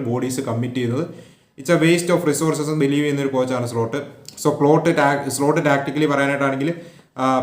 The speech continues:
പെപ്പും ഡിസർബിൽ നിന്നും ധാരാളം ഇംപ്ലിമെന്റ് ചെയ്യാറുണ്ട് എന്നാണ് ആളുടെ,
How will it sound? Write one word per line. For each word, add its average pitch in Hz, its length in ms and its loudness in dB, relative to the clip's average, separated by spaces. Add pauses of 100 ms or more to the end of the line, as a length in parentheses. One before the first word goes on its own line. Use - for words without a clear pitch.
(140)
പെപ്പും 147 520 2
ഡിസർബിൽ 151 500 2
നിന്നും 151 220 -2
ധാരാളം 135 560 4 (500)
ഇംപ്ലിമെന്റ് 147 380 0
ചെയ്യാറുണ്ട് 139 600 2 (460)
എന്നാണ് 175 380 2 (280)
ആളുടെ, 151 260 6